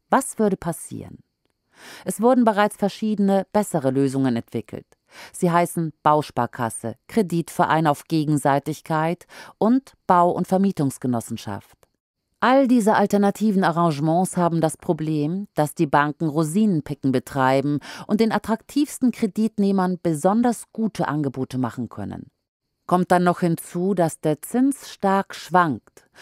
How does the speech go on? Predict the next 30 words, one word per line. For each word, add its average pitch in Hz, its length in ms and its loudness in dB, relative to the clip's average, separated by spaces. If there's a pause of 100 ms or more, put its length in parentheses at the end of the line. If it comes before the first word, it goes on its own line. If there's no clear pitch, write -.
(180)
dann 180 160 2
kommen 202 320 4
solche 240 340 0
Institutionen, 120 1300 -6
die 127 80 0
nicht 185 260 -2
mit 151 140 -2
einem 135 240 2
variablen 147 640 2
Zins 156 280 -2
operieren, 147 720 -2 (280)
immer 214 180 4
dann 240 220 2
in 294 160 0
die 247 120 0
Klemme, 220 440 -2
wenn 180 160 0
der 156 140 0
Marktzins 160 840 -2
besonders 190 560 0
niedrig 156 680 -2 (220)
und 123 160 -4
damit 123 240 2
das 117 140 -2
Angebot 143 520 -2
der 139 100 0
Banken 135 380 -2
besonders 139 460 -2
günstig 202 560 -2
ist. - 400 -16